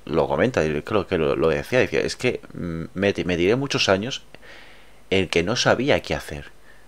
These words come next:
Yo lo he documentado todo esto y es algo que, que yo era el primero escéptico de que yo no creía en esto.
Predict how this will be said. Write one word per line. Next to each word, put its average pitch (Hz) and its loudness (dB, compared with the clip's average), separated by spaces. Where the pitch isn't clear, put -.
Yo 101 2
lo 147 2
he 143 4
documentado 110 2
todo 90 2
esto 113 -2
y 92 0
es 107 -2
algo 98 -2
que, - -4
que 85 -2
yo 110 0
era 113 4
el 123 4
primero 107 0
escéptico 117 0
de 92 2
que 85 2
yo 101 2
no 127 0
creía 104 2
en 90 -2
esto. - -8